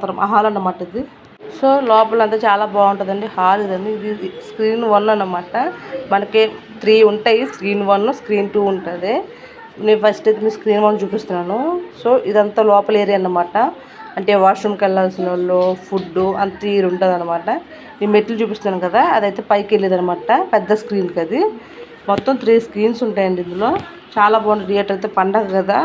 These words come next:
అంతా రెడీ చేసి పెట్టుకున్నారు అనమాట. So, ఇదంతా హాల్ అన్నమాట. కూర్చుని కూడా కూర్చోవచ్చు, ఎంతసేపు అయినా కూర్చోవచ్చు, no problem, ఎవరు ఏమనరు. So, నేను మీకు చూపిస్తాను చూడండి ఇక్కడ ఇదిగోని.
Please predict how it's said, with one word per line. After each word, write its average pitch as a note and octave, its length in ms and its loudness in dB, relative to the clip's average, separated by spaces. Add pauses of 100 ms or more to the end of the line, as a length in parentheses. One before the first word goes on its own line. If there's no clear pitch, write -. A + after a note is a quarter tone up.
(120)
అంతా G3+ 240 -2
రెడీ G3 220 0
చేసి G3+ 180 -4
పెట్టుకున్నారు F#3 420 -6
అనమాట. E3 220 -4 (720)
So, B3+ 100 -2 (240)
ఇదంతా G#3 320 0 (100)
హాల్ G3 200 2
అన్నమాట. F3+ 460 -4 (100)
కూర్చుని F#3+ 360 -4
కూడా F#3 180 -2
కూర్చోవచ్చు, F#3 520 -4 (120)
ఎంతసేపు G3 380 -2
అయినా G#3+ 200 2
కూర్చోవచ్చు, F#3+ 540 -4 (100)
no F#3+ 80 2 (140)
problem, F#3 340 -2 (140)
ఎవరు F#3+ 200 0 (100)
ఏమనరు. F3+ 380 -4 (640)
So, - 140 -18
నేను A3+ 180 0
మీకు G3+ 160 -4
చూపిస్తాను G#3 400 -2
చూడండి F#3+ 260 -2
ఇక్కడ F#3 140 -8
ఇదిగోని. F#3 320 -6